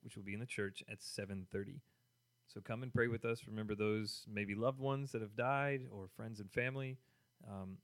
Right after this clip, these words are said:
and just remember with us, you know, all those who have died, and, uh, we pray for their, their souls, their salvation, and, um, that they be with Christ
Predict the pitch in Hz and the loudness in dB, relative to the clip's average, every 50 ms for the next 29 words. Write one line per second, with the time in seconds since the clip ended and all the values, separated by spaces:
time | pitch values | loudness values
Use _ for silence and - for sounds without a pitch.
0 | - - 117 - 143 - - 120 113 110 110 107 104 101 104 - - 104 107 104 | -10 -10 -8 -6 -6 -6 -6 -4 -4 0 4 4 4 4 2 -2 -6 -4 -4 -2
1 | - 104 101 98 - - - - - - 107 101 101 - 107 110 107 110 107 101 | -2 -2 -2 -4 -6 -10 -18 -20 -16 -12 -10 -10 -8 -6 -4 -4 -2 -2 -2 -4
2 | 98 - 104 95 92 98 95 95 95 98 95 98 - - 110 104 95 92 92 95 | -4 -6 -8 -6 -4 -4 -4 -2 -4 -6 -8 -10 -14 -12 -10 -8 -8 -8 -8 -8
3 | 92 92 95 101 98 - - 104 104 107 - - 98 98 95 98 104 - - 107 | -8 -8 -8 -10 -10 -6 -4 -4 -4 -4 -4 -8 -8 -8 -8 -10 -12 -14 -14 -14
4 | 104 107 - 127 147 151 135 117 113 - 104 101 101 107 110 117 - - 117 117 | -12 -8 -6 -4 -4 -4 -4 -4 -4 -4 -4 -4 -2 -2 -2 -2 -2 -6 -6 -6
5 | 113 101 98 95 101 104 - 98 98 101 104 107 113 117 123 143 _ _ _ _ | -6 -4 -4 -6 -8 -8 -10 -12 -12 -12 -14 -14 -16 -20 -20 -20 _ _ _ _
6 | _ _ - - 110 104 - 104 104 101 95 98 98 98 95 92 95 90 - - | _ _ -12 -10 -8 -4 0 0 0 0 0 -2 -4 -4 -4 -4 -6 -6 -8 -8
7 | - 92 95 - - - | -6 -6 -6 -6 -8 -16